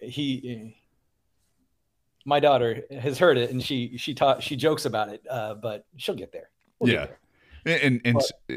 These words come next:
Speaker 2: s-, with, with that, I mean, do you, do you have fun with them on all of this? And
Speaker 1: Oh, absolutely.
Speaker 2: Yeah.
Speaker 1: Absolutely. Um, it's funny. I, uh,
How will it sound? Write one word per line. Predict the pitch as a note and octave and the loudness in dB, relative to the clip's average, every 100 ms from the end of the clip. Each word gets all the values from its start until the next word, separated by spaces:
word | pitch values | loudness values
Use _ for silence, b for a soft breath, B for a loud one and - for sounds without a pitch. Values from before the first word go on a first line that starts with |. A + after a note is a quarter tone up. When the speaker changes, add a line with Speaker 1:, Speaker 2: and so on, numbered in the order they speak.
| - | -10
Speaker 2:
s-, | F#2+ G2 | -8 2
with, | B2 B2+ | 2 4
with | B2+ - | 2 4
that, | A#2 A2+ | 4 4
I | G#2 | 2
mean, | G2 F#2+ | 0 0
do | F2+ | 0
you, | G2 G2+ | 0 0
do | F#2 | 0
you | G2+ | 2
have | G#2 | 2
fun | F2+ G2+ A#2 | 2 0 0
with | |
them | C#3 C3+ C3+ | 0 -2 0
on | A2+ A#2 | 0 2
all | A#2+ B2+ | 2 2
of | C3 | 0
this? | C#3 - | -4 0
And | F#2+ F2 F2 F2+ | 0 0 0 4
Speaker 1:
Oh, | A3 D3 | 6 8
absolutely. | D3+ B2+ - B2 G2+ G2+ | 8 4 0 -2 -2 2
Speaker 2:
Yeah. | F#2+ C#3 | 4 4
Speaker 1:
Absolutely. | C3 C#3 B2 A#2+ | 4 -2 -2 2
Um, | C3+ B2+ B2 A#2+ | 4 6 2 -4
it's | C3+ B2 | -6 0
funny. | D#3 C#3 C3 | 2 4 4
I, | B2+ B2+ | 2 2
uh, | C3+ A2+ | 0 0